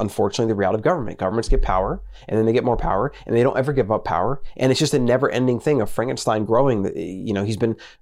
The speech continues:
released in the wild, and he's gonna keep growing and gobbling, and he cannot stop. And that's what governments are.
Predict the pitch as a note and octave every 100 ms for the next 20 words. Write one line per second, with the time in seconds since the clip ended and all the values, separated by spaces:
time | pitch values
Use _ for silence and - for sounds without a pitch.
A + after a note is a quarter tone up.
0 | - A#2+ B2+ D3+ D#3 C3 A2+ C3+ C#3+ G#2
1 | A2+ A2+ C3 G#2+ A#2+ C3 C#3+ B2 G#2 G2+
2 | G#2 B2 C3+ G#2 F#2+ G#2 G#2+ A#2+ A2 A#2+
3 | C#3+ - - - C#3+ D3 - - - _
4 | _ _ _ _ - G2 G2 A2+ A2+ B2+
5 | D3+ E3 -